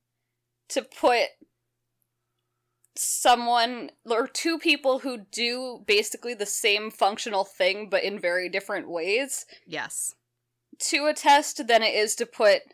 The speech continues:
Speaker 1: someone who dances and someone who, like, walks around and make them dance. <laughs>
Speaker 2: <laughs> Yes, exactly.
Speaker 1: Um,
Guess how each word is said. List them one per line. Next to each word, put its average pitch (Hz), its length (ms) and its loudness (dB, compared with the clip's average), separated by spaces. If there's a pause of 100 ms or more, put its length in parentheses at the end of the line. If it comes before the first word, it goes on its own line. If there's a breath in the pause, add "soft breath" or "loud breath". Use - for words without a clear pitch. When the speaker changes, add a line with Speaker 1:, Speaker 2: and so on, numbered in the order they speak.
(500)
Speaker 1:
someone 214 460 2
who 214 100 0
dances 196 480 -2
and 185 140 -8
someone 185 380 -4
who, 180 140 -8
like, 170 220 -2 (280)
walks 180 440 -2
around 156 480 -4
and 165 160 -8
make 151 180 -8
them 156 140 -8
dance. - 520 2
<laughs> - 120 -4
Speaker 2:
<laughs> - 40 -20 (2250 loud breath)
Yes, 214 520 2
exactly. 190 840 -4 (1800)
Speaker 1:
Um, 190 640 0